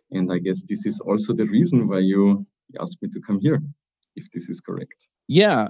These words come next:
Speaker 2: in fact, it was kind of interesting because we were looking at this, uh, we were talking before the show about the, the Pushpipe articles that you were writing and the change detection. And I think we're all just a little bit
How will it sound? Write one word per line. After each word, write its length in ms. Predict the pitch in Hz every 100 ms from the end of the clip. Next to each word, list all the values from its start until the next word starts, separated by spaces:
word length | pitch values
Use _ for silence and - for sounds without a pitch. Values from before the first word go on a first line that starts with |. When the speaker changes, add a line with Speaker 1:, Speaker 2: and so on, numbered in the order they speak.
| -
Speaker 2:
in 120 | 127
fact, 360 | 143 131 127 -
it 160 | - 127
was 200 | 117 -
kind 200 | 143 120
of 80 |
interesting 400 | 117 127 135 110
because 720 | 98 92 101 95 92 90 - _ _
we 120 | 92 95
were 160 | 95
looking 280 | 104 - 98
at 100 | 87
this, 220 | 90 85 - -
uh, 140 | 87 80
we 60 | 104
were 80 |
talking 260 | 95 113 110
before 280 | 95 - 120
the 100 | 120
show 240 | - 85
about 300 | 85 85 78 _
the, 200 | - 78 -
the 80 | 71
Pushpipe 600 | - 110 - 95 87 - _ _ _ _ _ -
articles 360 | 98 98 92
that 120 | 90
you 120 | 87 90
were 120 | 87
writing 460 | 87 87 87 85 -
and 540 | 85 80 80 78 78 - _ _ _ -
the 80 |
change 320 | 87 113 98 -
detection. 680 | 90 98 87 - 92 90 - _ _ -
And 100 | 120
I 40 |
think 120 | 208
we're 140 | 131 110
all 140 | 120
just 220 | 98 -
a 40 | 90
little 220 | 92 98
bit 220 | 92